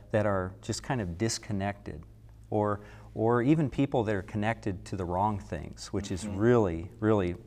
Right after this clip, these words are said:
Speaker 1: a lot of us were there. And we talked about how that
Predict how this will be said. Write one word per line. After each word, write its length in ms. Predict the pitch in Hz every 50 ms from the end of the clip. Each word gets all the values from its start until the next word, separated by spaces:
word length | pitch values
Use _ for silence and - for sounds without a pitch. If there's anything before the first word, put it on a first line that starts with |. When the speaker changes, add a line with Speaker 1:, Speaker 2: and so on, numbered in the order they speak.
| - - - -
Speaker 1:
a 160 | 98 90 87
lot 260 | 90 90 92 104 107 98
of 100 | 87 87
us 180 | 85 - -
were 140 | 110 98 87
there. 320 | 90 98 95 85 78 76 - - - - -
And 60 | 113 123
we 60 | 120
talked 200 | - 170 185 -
about 140 | 147 104 104
how 160 | 120 127 120
that 140 | 98 104